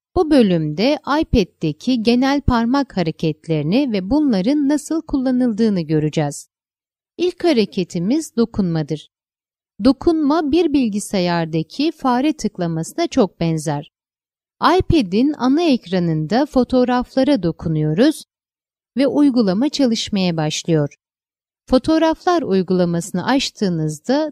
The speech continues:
tüm resimler görünür. Küçük resimlerden birine dokunursak resim ekranı kaplayacak şekilde genişler. Bazen dokunup tutmanız gereken zamanlarda olabilir.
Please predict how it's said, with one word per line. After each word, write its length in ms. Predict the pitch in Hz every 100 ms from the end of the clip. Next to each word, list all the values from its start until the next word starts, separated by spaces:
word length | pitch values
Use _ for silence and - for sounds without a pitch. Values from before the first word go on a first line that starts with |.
| -
tüm 240 | 339 285
resimler 640 | 190 175 - 160 175 262
görünür. 580 | 247 196 175 151 139 - _ _ _ _ _ _ _
Küçük 400 | - 269 381 -
resimlerden 1040 | 302 247 - 214 196 180 170 170 226 285 277
birine 400 | 311 285 185 175
dokunursak 880 | 220 - 269 233 175 - 180 254 -
resim 580 | 226 233 - 202 277 285
ekranı 540 | 226 - 240 285 320
kaplayacak 760 | - 240 - 269 262 294 285 -
şekilde 520 | - 165 165 196 294
genişler. 680 | 233 175 165 - 160 139 _ _ _ _ _ _ _ 262
Bazen 600 | 349 349 226 214 269 240
dokunup 480 | 240 269 285 -
tutmanız 600 | 269 247 254 262 302 254
gereken 480 | 190 170 165 170 165
zamanlarda 840 | 170 226 247 254 214 180 156 185 311
olabilir. 520 | 247 202 170 151